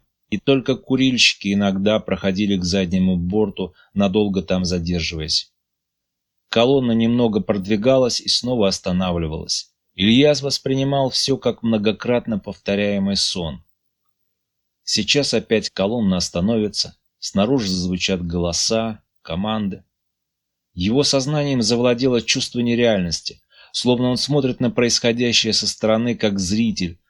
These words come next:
просматривающий фильм в кинозале. Сказывалась усталость, он больше суток практически не спал,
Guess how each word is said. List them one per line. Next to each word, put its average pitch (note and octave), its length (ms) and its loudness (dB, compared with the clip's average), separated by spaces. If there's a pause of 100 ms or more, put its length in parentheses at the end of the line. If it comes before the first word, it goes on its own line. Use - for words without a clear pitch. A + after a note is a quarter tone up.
(160)
просматривающий G2 960 0
фильм G#2+ 340 -2
в - 100 -14
кинозале. F#2 800 0 (840)
Сказывалась G#2+ 800 0
усталость, F#2 840 -4 (160)
он F#2+ 200 2
больше A#2+ 360 0
суток A2+ 440 -4
практически G2 720 -2
не F2+ 120 4
спал, G2+ 540 -2